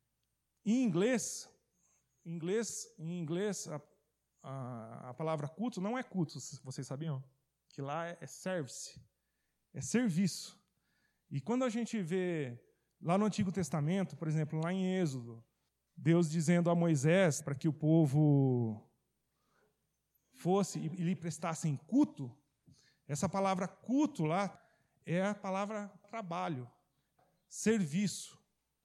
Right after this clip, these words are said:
Então é como se a gente, no nosso dia do nosso descanso,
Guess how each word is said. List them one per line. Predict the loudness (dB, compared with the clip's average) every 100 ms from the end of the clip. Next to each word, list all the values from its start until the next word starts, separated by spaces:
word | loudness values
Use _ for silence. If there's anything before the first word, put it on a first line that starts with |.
| _ _ _ _
Então | -6 0 0
é |
como | 2 0 2
se | 2
a |
gente, | 2 2 0
no |
nosso | 0 0 -2
dia | -2 -4
do | -4
nosso | -8 -8
descanso, | -8 -10 -6 -6 -6 -10